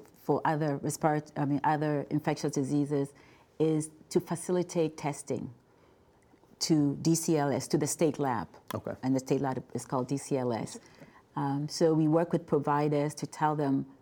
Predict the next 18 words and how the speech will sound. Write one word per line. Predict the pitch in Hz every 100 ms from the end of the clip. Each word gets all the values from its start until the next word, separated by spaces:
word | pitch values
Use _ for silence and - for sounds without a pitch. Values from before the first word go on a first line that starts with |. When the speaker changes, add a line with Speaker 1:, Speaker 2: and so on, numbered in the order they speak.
| _
Speaker 1:
how | - - 151
to | 151 143 -
collect | - 151 143 - - - -
the | 147
specimen | - - 151 - 147 147 147 151 151 - - _ _ -
and | 151 151 147
how | - 135
to | 143 - 139 131 127 131
ship | 135 - 180
it. | 190 226 - _ _ _ 143
We |
make | 143 147 151
arrangements. | 143 143 147 160 160
Sometimes | 165 160 147 156
if |
they | 147
don't | 139 147 147
have, | 156 143 135